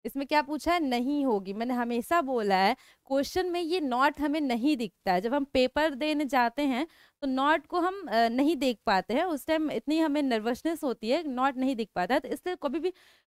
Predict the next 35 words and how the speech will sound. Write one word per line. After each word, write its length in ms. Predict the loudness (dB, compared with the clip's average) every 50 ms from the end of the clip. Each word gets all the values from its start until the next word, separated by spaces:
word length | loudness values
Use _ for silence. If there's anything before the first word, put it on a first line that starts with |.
| _ _
क्वेश्चंस 360 | 0 0 0 0 -2 -4 -4 -2
को 120 | -2 -2
ध्यान 380 | 0 2 6 8 8 8 6 4
से 100 | 0 -2
पढ़ना 280 | -2 -4 -4 -4 -6
चाहिए 220 | -6 -4 -4 -4 -4
और 60 | -2
नॉट 240 | 0 0 0 0 0
वाले 160 | 0 2 2
आंसर्स 440 | 2 2 0 0 -2 -4 -4 -4 -4
जो 120 | -4 -6
भी 100 | -4 -4
होते 200 | -4 -4 -2 -2
हैं, 60 | -2
उसको 280 | -2 -4 -8 -8 -8 -4
अच्छे 320 | -2 -2 -2 0 0 0
से 140 | 0 0 -2
आंसर 380 | -2 -2 -4 -4 -4 -6 -8 -6
करना 240 | -6 -6 -6 -8
चाहिए। 280 | -8 -8 -8 -6 -6 -8 -10 _ _ _ _ _ _ _ _ _ _ _ _ _ _ -2
तो, 240 | 2 2 4 4
अ, 480 | 4 4 4 4 6 6 6 6 4 2 -2 -6 _ _ _ _ _ _
एक 180 | -4 -2 -2 -2
दृष्टिबाधित 540 | -2 -2 -2 -2 2 2 2 2 2 0 0
वाले 260 | 0 2 2 0 0
विद्यार्थी 540 | -2 -4 -2 2 2 2 2 2 0 -4 -4
के 80 | -4
लिए 100 | -2 -2
निम्न 200 | -2 -2 -2 -2
में 100 | -2 -4
से 140 | -4 -4 -8
कौन 360 | -6 -2 0 2 2 2 0
सी 120 | -2 -4 -6
सामग्री 540 | -4 -2 -2 0 0 0 0 0 -2 -2 0
लाभ, 320 | 2 2 2 2 0 -2